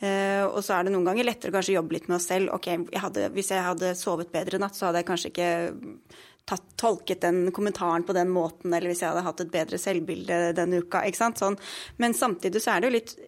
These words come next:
eh, viktig å, å snakke om det, så trenger man kanskje ikke å, eh, gjøre så mye ut av det hver gang, men bare liksom påpeke det og si ifra, fordi at når det er, når det liksom kommer ut, så det er veldig befriende for andre å se at,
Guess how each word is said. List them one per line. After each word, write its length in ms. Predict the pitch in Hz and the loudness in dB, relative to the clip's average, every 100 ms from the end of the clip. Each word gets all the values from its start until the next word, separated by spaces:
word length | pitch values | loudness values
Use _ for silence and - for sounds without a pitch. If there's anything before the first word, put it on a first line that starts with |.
| - | -4
eh, 140 | 208 | -2
viktig 400 | 220 254 - - | -2 -4 -6 0
å, 60 | 202 214 - | 2 2 0
å 60 | 214 | -2
snakke 320 | 277 - - | -2 -4 -4
om 60 | 202 | -2
det, 60 | |
så 80 | 254 | -2
trenger 220 | 247 190 | -2 0
man 80 | 214 | 2
kanskje 180 | 233 185 | 0 -2
ikke 160 | 175 208 | 0 2
å, 140 | 214 - - - - - - - | 0 -4 -18 -20 -20 -20 -18 -8
eh, 300 | 196 185 190 | -4 -4 -2
gjøre 220 | 214 196 | 0 2
så 60 | 226 | 2
mye 160 | 214 - | 2 0
ut 300 | - - - | -4 -6 -6
av 60 | 202 | -2
det 40 | |
hver 100 | 208 | 0
gang, 140 | 320 339 | 4 6
men 100 | 285 | 6
bare 220 | 254 233 | 2 2
liksom 240 | 233 226 220 | -2 -4 -2
påpeke 420 | 185 165 170 170 | -2 -2 -4 2
det 80 | 294 349 | 4 4
og 80 | 269 | 4
si 160 | 269 | 0
ifra, 160 | 208 254 | 0 -2
fordi 240 | - 226 196 | 0 0 0
at 140 | 208 - - | -2 -10 -6
når 140 | 208 214 | -4 -2
det 60 | - | 0
er, 240 | 170 170 - - | 0 0 -6 -6
når 140 | 202 202 | -4 -2
det 60 | 208 | -2
liksom 180 | 208 202 | -4 -8
kommer 240 | - 196 214 | -4 -4 -2
ut, 240 | 294 392 415 | 2 4 2
så 160 | - | -4
det 140 | 220 254 | 0 2
er 20 | 247 | 2
veldig 120 | 214 | 0
befriende 500 | 277 - 196 170 175 | -2 -6 -6 -2 -2
for 160 | 196 - | -2 0
andre 460 | 233 180 180 202 226 - - - | 0 0 -2 0 0 -4 -16 -8
å 60 | - | -6
se 220 | - 185 | -2 -2
at, 300 | 196 - - | -2 -6 -14